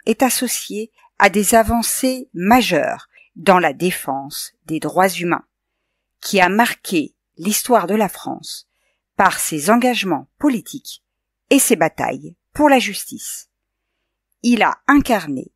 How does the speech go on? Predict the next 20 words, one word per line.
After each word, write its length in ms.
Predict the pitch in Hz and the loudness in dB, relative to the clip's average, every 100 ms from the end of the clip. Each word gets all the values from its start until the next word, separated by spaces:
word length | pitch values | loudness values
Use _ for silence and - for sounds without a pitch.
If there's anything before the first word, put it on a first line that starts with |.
| _ - | _ -2
la 200 | 165 165 | 0 0
voix 300 | 180 208 208 | 0 2 2
des 300 | 175 147 196 | -2 -2 -4
opprimés 520 | - - 175 147 - _ _ _ _ _ | -4 -8 -6 -6 -8 _ _ _ _ _
et 160 | 214 226 | 0 2
des 160 | 160 | 0
marginalisés 1040 | 147 185 202 180 170 160 143 135 - - _ _ _ _ _ - | 2 0 0 -4 -2 -2 -2 -8 -14 -16 _ _ _ _ _ 2
à 140 | 226 | 4
une 180 | 190 156 | 4 0
époque 500 | - 131 - - - _ _ - | -2 -8 -10 -18 -20 _ _ -10
où 120 | 180 | -4
certains 500 | - 226 - 185 156 | -2 -2 -2 -4 -4
combats 400 | - 156 139 - _ _ _ _ | -6 -4 -4 -8 _ _ _ _
semblaient 720 | - - 226 208 175 156 - _ | -8 0 4 4 2 -2 -4 _
presque 440 | - 254 240 - 170 - | 0 0 0 -2 -4 -2
impossibles 840 | - 254 - 160 - - 139 139 - _ - | 2 2 2 -4 -6 -12 -10 -10 -12 _ 2
à 80 | 220 | 2
gagner. 420 | 185 139 - _ _ _ _ _ _ _ _ _ _ _ _ _ _ _ _ | 2 -2 -8 _ _ _ _ _ _ _ _ _ _ _ _ _ _ _ _
Comme 240 | - 285 220 | 2 4 4
d'habitude, 720 | 156 156 170 - 254 233 | -2 -6 -8 -8 -8 -10